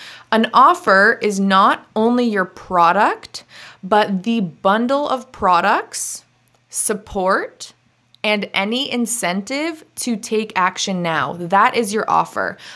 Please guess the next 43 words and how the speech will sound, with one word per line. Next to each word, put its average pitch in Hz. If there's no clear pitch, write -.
I 208
want -
you -
to 311
think 269
of 220
the 208
quote, -
"They 226
made 247
me 277
an 233
offer 302
I 202
couldn't 240
refuse," 196
right? 196
That 220
is 269
a 262
very 208
popular 190
line. 160
Um, 156
and 240
when 277
we 277
think 330
about 277
what 233
that 226
means, 202
it 233
doesn't 339
say, 214
"They 233
had 247
a 220
product 214
I 202
really 214
fucking 208
needed." 185